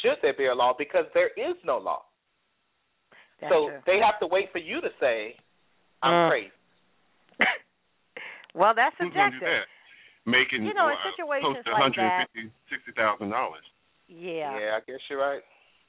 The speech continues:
Speaker 2: But in situations like that, I mean, especially a pilot, you know, like we said, there's certain professions. If you
Speaker 3: Mm.
Speaker 2: have a doctor that says you don't need to show up to work today, and we know that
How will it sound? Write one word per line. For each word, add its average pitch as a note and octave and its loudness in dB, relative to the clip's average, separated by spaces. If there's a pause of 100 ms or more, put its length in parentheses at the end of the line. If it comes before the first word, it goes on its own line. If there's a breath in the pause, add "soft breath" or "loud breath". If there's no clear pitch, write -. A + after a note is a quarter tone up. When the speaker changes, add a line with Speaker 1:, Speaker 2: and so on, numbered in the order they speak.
(260)
Speaker 2:
But D#4 4
in D4 -4
situations A3+ -8
like F3 -4
that, E3+ -2
I G3+ 2
mean, F#3+ -6 (800 soft breath)
especially B3+ 0
a F3+ 0
pilot, D3+ 0 (440)
you A3 -6
know, G3+ 2
like F#3+ 2
we G#3 -10
said, E3 -4
there's E3 -8
certain F#3+ -2
professions. - -8 (580 soft breath)
If G3+ -2
you G#3+ -2
Speaker 3:
Mm. C5 -2
Speaker 2:
have G#3 4
a F3 -8
doctor E3+ 2
that D3 -12
says E3 -4
you F#3+ -12
don't G#3 -2
need G3 -10
to F3 -12
show G#3+ 0
up F3 -4
to E3 -10
work G3+ -2
today, G3+ -2 (440 soft breath)
and F#3 2
we G#3+ 0
know G#3 4
that E3 -4